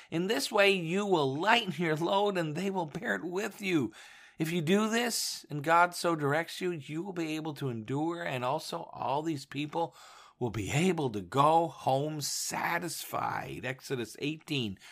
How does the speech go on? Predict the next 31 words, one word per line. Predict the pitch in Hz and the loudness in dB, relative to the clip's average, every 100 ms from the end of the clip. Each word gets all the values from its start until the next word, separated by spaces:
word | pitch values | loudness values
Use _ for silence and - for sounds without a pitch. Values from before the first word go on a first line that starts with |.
| - | -18
twenty-one | - 131 131 147 131 127 135 | -6 -4 -2 -2 -2 -4 -6
through | 147 | -8
twenty-three. | - 120 110 123 - 165 175 175 156 _ _ _ _ _ _ _ _ _ _ _ _ _ _ _ | -6 -6 -6 -8 -12 -12 -12 -12 -16 _ _ _ _ _ _ _ _ _ _ _ _ _ _ _
I | - | -14
mean, | 92 90 | -12 -8
I | 104 | -6
think | 131 117 95 | -6 -10 -12
this | 120 143 | -10 -10
is | - | -12
a | |
great | - 98 127 262 330 | -14 -10 -8 -8 -8
idea. | - 135 - - - _ _ _ _ _ _ - - _ _ _ _ _ | -10 -10 -16 -18 -20 _ _ _ _ _ _ -20 -20 _ _ _ _ _
Pick | - 143 170 | -2 -2 0
men | 170 120 101 120 | 0 0 -2 -2
who | 127 | -4
fear | - - 104 113 | -6 -10 -6 -4
God, | 120 123 - - 117 117 _ _ _ - | -2 -2 -2 -8 -10 -14 _ _ _ -2
who | |
are | 147 | 0
trustworthy | 139 - 107 104 - 98 104 117 147 | 0 -4 -4 -6 -6 -6 -2 0 0
and | 170 | 4
honest, | 185 208 226 143 - - - - - | 6 8 6 2 -2 -14 -20 -20 -10
men | 127 143 143 | 0 2 4
who | 143 | 4
hate | 117 151 214 - | 8 6 6 0
cheating | - 135 131 156 | 2 4 4 2
and | 160 127 | 0 0
lying, | 101 123 143 | 2 2 2
who | 143 139 | 0 -2
can't | - 123 120 151 - 104 - | -4 0 0 -2 -6 -14 -2
be | 113 113 117 | 0 0 -4